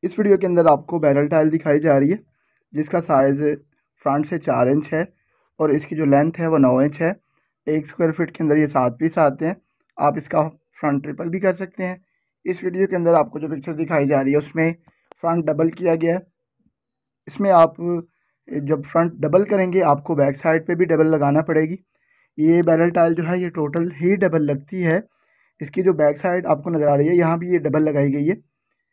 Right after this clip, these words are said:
इसमें हमारे पास अदर साइज़ भी मौजूद हैं। ये नेचुरल कलर के अंदर आपको इसका स्टॉक दिखाया जा रहा है। इसका जो अपना नेचुरल कलर है, वो पकाई का प्रोसेस कंप्लीट होने के बाद ये कलर निकलता है।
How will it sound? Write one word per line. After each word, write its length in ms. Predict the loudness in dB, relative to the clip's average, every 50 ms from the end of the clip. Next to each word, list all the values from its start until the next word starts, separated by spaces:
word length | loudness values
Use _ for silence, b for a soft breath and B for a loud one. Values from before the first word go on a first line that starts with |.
| _ _ -20
इसमें 240 | -18 -12 -6 -2 0
हमारे 240 | 2 2 2 2 2
पास 300 | 2 0 0 0 -2 -4 -4 -4 -4 -4 -6 -8 _ _ _ _ _ _ _ _ -6
अदर 180 | -4 -2 -2 -2
साइज़ 360 | 0 2 2 4 4 2 0
भी 80 | -2 -4
मौजूद 340 | -4 -4 -4 -4 -4 -4 -4
हैं। 100 | -6 -8 -10 _ _ _ _ _ _ _ -2
ये 120 | -2 0
नेचुरल 360 | 2 2 0 0 0 -2 -4 -2
कलर 240 | -2 0 0 0
के 120 | 0 -2 -2
अंदर 200 | 0 2 2 4
आपको 360 | 4 2 2 -2 -4 -4 -4 -4 -4 -6
इसका 240 | -10 -8 -6 -6 -6
स्टॉक 320 | -4 -2 -2 -2 -2 -2
दिखाया 360 | -4 -8 -8 -4 0 0 0 0
जा 180 | 0 0 0 0
रहा 80 | 0 -2
है। 100 | -4 _ _ _ _ _ _ _ _ _
इसका 180 | _ _ -6 -4
जो 100 | -2 -2
अपना 240 | -2 0 0 2 4 4 2 2 0 0
नेचुरल 340 | 0 0 0 0 -2 -4 -4
कलर 260 | -4 -2 0 0 0 0
है, 160 | 0 -2 -2 -2 -4 _ _ _ _ _ _ _ -14
वो 60 | -8 -4
पकाई 320 | -2 0 2 2 2 2
का 80 | 0 -2
प्रोसेस 340 | 0 0 0 0 -2 -6 -10
कंप्लीट 400 | -8 -8 -6 -4 -4 -4 -4 -4
होने 180 | -4 -4 -2 -2
के 80 | -2 0
बाद 220 | 0 0 -2 -2 _ -6
ये 140 | -4 -2 -2
कलर 240 | 0 2 2 2 0
निकलता 360 | -2 -2 -2 -2 -2 0 -2
है। 100 | -4 -6